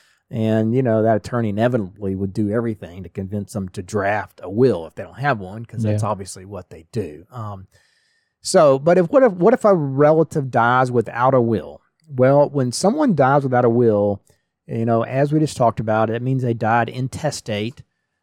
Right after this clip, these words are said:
Speaker 1: Um, and it, it may mean, it may seem like the surviving family members are without options or control, and the court appears to have all the power. But there are some steps that you can take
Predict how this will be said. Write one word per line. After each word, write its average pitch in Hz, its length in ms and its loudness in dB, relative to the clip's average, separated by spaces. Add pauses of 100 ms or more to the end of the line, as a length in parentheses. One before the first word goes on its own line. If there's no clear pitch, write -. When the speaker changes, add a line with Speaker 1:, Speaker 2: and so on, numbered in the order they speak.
(120)
Speaker 1:
Um, 110 640 2
and 117 200 -8
it, 151 140 -2 (180)
it 139 220 -8
may 143 260 2
mean, 156 400 0
it 143 140 -4
may 160 240 4
seem 208 440 2
like 127 420 4
the 131 80 -4
surviving 127 540 0
family 131 340 0
members 127 440 0
are 113 60 -2
without 113 280 0
options 123 460 0
or 104 80 -8
control, 131 640 2 (480)
and 123 160 -2
the 120 60 -2
court 135 320 0
appears 127 340 -2
to 127 60 -2
have 113 160 2
all 110 80 2
the 104 80 -4
power. 101 580 0
But 113 340 -2
there 151 200 0
are 226 180 4
some 254 200 -8
steps - 480 0
that 131 200 -8
you 135 180 0
can 123 220 -6
take 113 640 -2